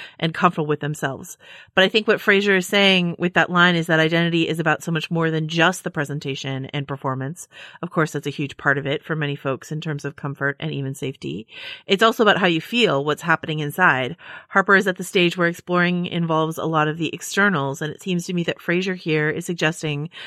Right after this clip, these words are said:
that Harper's validity doesn't come from how they look, but how they feel. It's possible I'm wrong, because even in two thousand sixteen, the dominant narrative was still very much centered on trans identity within the binary. But if anyone might have clued,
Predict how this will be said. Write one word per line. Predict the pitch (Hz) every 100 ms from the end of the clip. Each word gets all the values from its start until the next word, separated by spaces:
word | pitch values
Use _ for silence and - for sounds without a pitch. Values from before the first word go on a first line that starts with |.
| - -
that | 175
Harper's | 175 190 190 226
validity | 208 196 175 160 156 156
doesn't | 156 175 -
come | - 285 254
from | 220 175
how | 156
they | 147 143
look, | 170 202 185 -
but | 151
how | 156 151
they | -
feel. | - 170 147 120 123 _ - - -
It's | -
possible | - 151 -
I'm | 143 156
wrong, | 151 147
because | 147 160 151
even | 160
in | 147 147
two |
thousand | 160 147 156
sixteen, | 156 - - 226 185
the | 160
dominant | 151 147 147
narrative | 143 143 143
was | 147
still | - 147
very | 151 143 143
much | 143
centered | - 147 156 139
on | 147
trans | - 147 143
identity | 139 160 170 151 139 135 - - -
within | 165 - 190 180
the |
binary. | 156 135 139 73 73 135 - - -
But | -
if | 180
anyone | 190 214 220 208
might | 190 180
have | 165 180 -
clued, | - 208